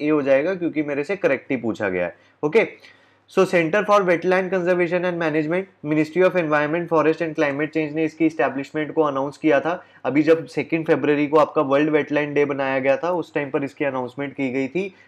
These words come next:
ओके, और इंडिया का जो पहला सेंटर बनाया जाएगा, वो चेन्नई में उसको एस्टैब्लिश किया जाएगा। और ये जो सेंटर होएगा, it will be established as a part of your National Center for Sustainable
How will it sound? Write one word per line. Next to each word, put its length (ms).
ओके, 280
और 220
इंडिया 380
का 140
जो 120
पहला 380
सेंटर 340
बनाया 360
जाएगा, 500
वो 120
चेन्नई 420
में 180
उसको 240
एस्टैब्लिश 500
किया 200
जाएगा। 360
और 300
ये 100
जो 100
सेंटर 460
होएगा, 400
it 100
will 200
be 140
established 480
as 140
a 60
part 200
of 180
your 120
National 520
Center 360
for 100
Sustainable 500